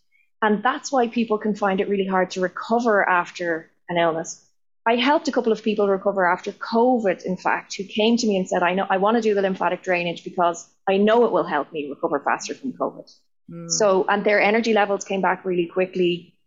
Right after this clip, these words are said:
Speaker 1: Um, they felt better. So it's for every single body. And like you just said there, the body knows what to do. But someti-, we put so <laughs> much pressure on it.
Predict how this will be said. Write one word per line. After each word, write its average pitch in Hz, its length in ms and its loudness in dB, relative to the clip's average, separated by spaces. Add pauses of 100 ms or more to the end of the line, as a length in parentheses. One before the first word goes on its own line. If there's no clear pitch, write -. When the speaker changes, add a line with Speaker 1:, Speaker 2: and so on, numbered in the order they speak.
(240)
Speaker 1:
Um, 175 320 2
they 185 100 -2
felt 190 380 0 (240)
better. 180 480 -2 (880)
So 196 600 0 (560)
it's 247 200 -2
for 262 240 0
every 233 520 2
single 185 440 0
body. - 440 -4
And 196 300 -2
like 226 220 2
you 226 60 -12
just 233 140 -2
said 196 160 -2
there, 185 140 2
the 185 80 0
body 247 280 2
knows 233 300 2
what 180 200 -8
to - 140 -12
do. - 220 -10 (720)
But 220 200 2
someti-, 269 520 -2
we 262 220 0
put 269 220 -4
so 226 420 -2 (180)
<laughs> 175 140 -6
much - 420 -6
pressure 226 460 0
on 165 140 0
it. 180 240 -6